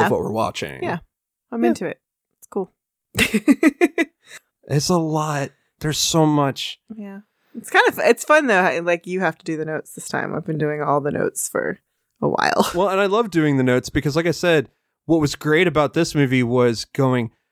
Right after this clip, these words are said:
Speaker 2: "Oh, this is so cringy to watch," and then reading the context and going, "Okay,
Speaker 1: Mm-hmm.
Speaker 2: now I'm able to gauge it better."
Speaker 1: Yeah.
Speaker 2: I can either gauge it and go, "Oh shit, this is a monstrosity and we
Speaker 1: Mm-hmm.
Speaker 2: should never watch it," or I can go,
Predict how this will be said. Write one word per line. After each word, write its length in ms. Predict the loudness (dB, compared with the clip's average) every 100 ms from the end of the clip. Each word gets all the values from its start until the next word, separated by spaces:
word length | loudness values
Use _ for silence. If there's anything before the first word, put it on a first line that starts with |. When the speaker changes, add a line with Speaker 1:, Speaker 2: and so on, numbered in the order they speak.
| _ -12 -2
Speaker 2:
"Oh, 220 | 2 4
this 180 | 2 0
is 100 | 0
so 140 | 2
cringy 400 | 2 2 2 2
to 80 | 2
watch," 300 | 4 2 0
and 100 | 0
then 140 | 0 0
reading 440 | 0 2 2 2
the 80 | 0
context 560 | -2 -2 0 -2 -4
and 120 | -2 0
going, 240 | 0 0 -6 _ _ _ -18
"Okay, 680 | -12 -2 4 6 4 0 -4 _
Speaker 1:
Mm-hmm. 380 | -14 -12 -14 -16 -6
Speaker 2:
now 360 | 0 4 4 6
I'm 100 | 4
able 240 | 4 2
to 100 | 0
gauge 460 | -2 2 4 2 0
it 180 | -2
better." 520 | -2 -2 -2 -8 -16 -12
Speaker 1:
Yeah. 240 | -8 -8 -6 -2
Speaker 2:
I 100 | 2
can 140 | 2
either 280 | 4 4 4
gauge 300 | 4 2 2
it 100 | 0
and 120 | 2
go, 220 | 2 2 -4 _
"Oh 220 | 2 2
shit, 380 | 0 -2 0 0
this 180 | -2 -2
is 220 | -6 -8 -4
a 80 | 2
monstrosity 800 | 4 4 2 0 0 0 -2 0
and 120 | 0 0
we 60 |
Speaker 1:
Mm-hmm. 80 | 0
Speaker 2:
should 160 | 0 2
never 260 | 0 0
watch 320 | 2 0 0 -4
it," 180 | -6 -2
or 160 | 2 2
I 60 |
can 160 | 2 2
go, 300 | 4 4 0